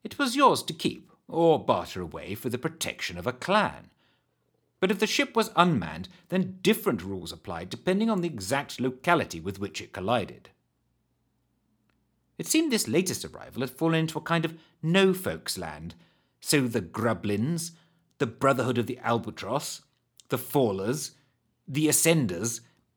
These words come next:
and the Emit Trappers, uh, plus a few die-hard loners, all had to argue the toss amongst themselves in something called a chuntering. The rules of which seemed so arcane and convoluted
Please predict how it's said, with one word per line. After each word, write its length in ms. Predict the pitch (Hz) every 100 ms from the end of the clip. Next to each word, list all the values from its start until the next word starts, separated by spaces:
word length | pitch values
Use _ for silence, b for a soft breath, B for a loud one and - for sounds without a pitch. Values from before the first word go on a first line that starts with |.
| _
and 160 | 165 165
the 120 | 185
Emit 420 | 175 214 220 -
Trappers, 560 | - 156 - - - - _ _ _ _ _ _
uh, 160 | 147 151
plus 260 | - 147
a 60 | 107
few 180 | - 104
die-hard 500 | - 90 82 82 82
loners, 480 | 87 98 82 - - b b b b _
all 180 | 185 208
had 160 | 190 202
to 140 | 196
argue 320 | 135 147 143 147
the 100 | 147
toss 360 | - 156 135
amongst 300 | 139 147 156
themselves 440 | 120 92 82 82 104
in 80 |
something 280 | 120 120 135
called 240 | 117 87 -
a 140 | 110 b _
chuntering. 760 | - 165 180 180 107 78 - - _ _ _ _ _ _ _ _ _ _ _ _ _ _ _ _ -
The 80 |
rules 280 | 190 294 254
of 100 | -
which 220 | 87 -
seemed 180 | - 139
so 240 | - 214 208
arcane 600 | 135 139 - - 143 113
and 160 | 117
convoluted 560 | - 135 120 120 120 -